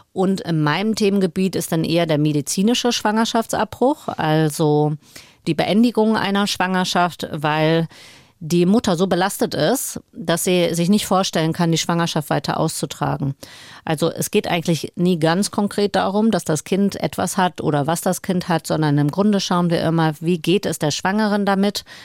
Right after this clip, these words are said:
und ist sie so sehr, m, davon belastet, im Grunde hat's natürlich dann irgendwie einen Zusammenhang, aber bist du jetzt so sehr davon belastet,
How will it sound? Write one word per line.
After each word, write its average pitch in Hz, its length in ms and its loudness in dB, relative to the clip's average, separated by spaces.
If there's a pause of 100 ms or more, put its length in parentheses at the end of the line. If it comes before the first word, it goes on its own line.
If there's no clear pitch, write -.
(320)
und 165 160 0
ist 180 160 -2
sie 180 100 2
so 190 220 4
sehr, 185 420 2
m, - 360 -6 (100)
davon 160 340 0
belastet, 160 600 0
im 156 140 -2
Grunde 151 240 0
hat's 151 200 -2
natürlich 143 420 0
dann 135 160 -2
irgendwie 135 240 0
einen 131 80 0
Zusammenhang, 135 720 0
aber 156 320 2
bist - 320 -2
du 226 120 4
jetzt 202 220 2
so 214 160 4
sehr 190 160 2
davon 170 320 0
belastet, 156 520 -2